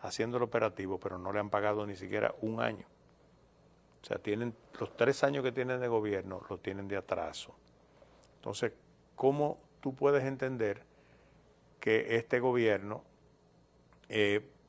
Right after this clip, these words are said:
puede tener la confianza y el voto de un sector agropecuario, el cual fue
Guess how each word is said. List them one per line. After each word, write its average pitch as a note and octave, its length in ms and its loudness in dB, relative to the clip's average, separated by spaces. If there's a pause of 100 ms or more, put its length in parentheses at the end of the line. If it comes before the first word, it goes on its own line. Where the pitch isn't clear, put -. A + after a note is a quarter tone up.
(200)
puede B2+ 380 6
tener A2 600 2 (640)
la G#2+ 220 6
confianza A2 840 -2
y A2 140 -4
el G#2+ 100 -2
voto A#2 380 0
de G#2 100 -2
un A#2+ 100 -4
sector A#2+ 380 -2
agropecuario, A2+ 800 0 (440)
el G#2 220 2
cual A2 300 8
fue A#2+ 580 8